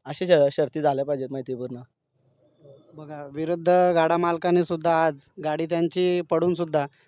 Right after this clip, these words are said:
Speaker 2: आणि लाडूने गुलाल प्राप्त झालाय, तरी पण त्यांनी, अ, मालकांना फोन करून सुद्धा शुभेच्छा दिलेल्या आहेत. काय सांगाल दादा, आज लाडूने गुलाल प्राप्त करून दाखवलाय?
Speaker 1: आज आम्ही विरुद्ध पळालो, उद्या पायऱ्यात पण पळू.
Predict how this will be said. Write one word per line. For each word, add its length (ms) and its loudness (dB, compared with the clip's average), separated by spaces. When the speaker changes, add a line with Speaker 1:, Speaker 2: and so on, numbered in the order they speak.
Speaker 2:
आणि 460 -4
लाडूने 400 0
गुलाल 260 2
प्राप्त 300 -4
झालाय, 300 -4
तरी 120 -4
पण 200 -4
त्यांनी, 400 -2
अ, 120 -4
मालकांना 840 -4
फोन 180 -4
करून 200 -6
सुद्धा 240 -6
शुभेच्छा 420 -8
दिलेल्या 320 -4
आहेत. 380 -18
काय 140 6
सांगाल 300 4
दादा, 260 8
आज 140 6
लाडूने 680 6
गुलाल 260 2
प्राप्त 440 -6
करून 200 -2
दाखवलाय? 400 -8
Speaker 1:
आज 200 6
आम्ही 360 6
विरुद्ध 320 2
पळालो, 360 2
उद्या 180 2
पायऱ्यात 260 2
पण 180 -2
पळू. 220 -8